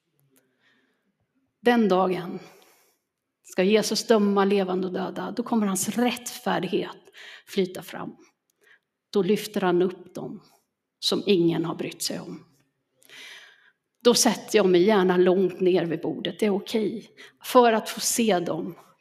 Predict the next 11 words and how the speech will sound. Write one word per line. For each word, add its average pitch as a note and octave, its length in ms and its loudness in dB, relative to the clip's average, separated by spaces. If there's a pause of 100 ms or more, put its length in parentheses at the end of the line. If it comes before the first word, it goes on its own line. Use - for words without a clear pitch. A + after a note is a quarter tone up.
(200)
få - 140 -6
lyftas - 640 -2
upp. - 420 -6 (760)
De G3 200 0
som F#3+ 220 0
ingen F#3 340 2
har F3 140 -4
sett, - 560 -12 (300)
ingen G3+ 320 4
har F3 100 4
älskat, - 800 -6